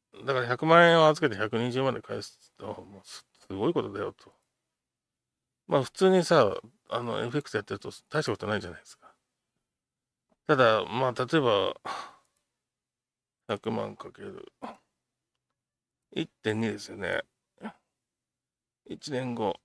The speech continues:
二年後、三年後、四年後、五年後。七、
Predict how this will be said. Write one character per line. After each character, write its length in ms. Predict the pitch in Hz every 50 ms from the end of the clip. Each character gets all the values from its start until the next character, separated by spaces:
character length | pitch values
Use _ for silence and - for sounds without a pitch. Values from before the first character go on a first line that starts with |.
| _ -
二 120 | - 123
年 260 | 120 113 113 113 107
後、 240 | 101 101 104 101 - -
三 340 | - - 107 104 107 - -
年 180 | - 101 95 95
後、 220 | - - - - -
四 80 | 104 98
年 240 | 98 - 98 98 104
後、 200 | - 104 101 - - _ -
五 100 | 107 101
年 240 | 98 98 - 104
後。 240 | 104 98 101 - - _ _ _ _ _ _ _ _ _ _ _ _ _ _ _ _ _ _ _ _ _ _ _ _ -
七、 460 | 139 123 104 95 - - - -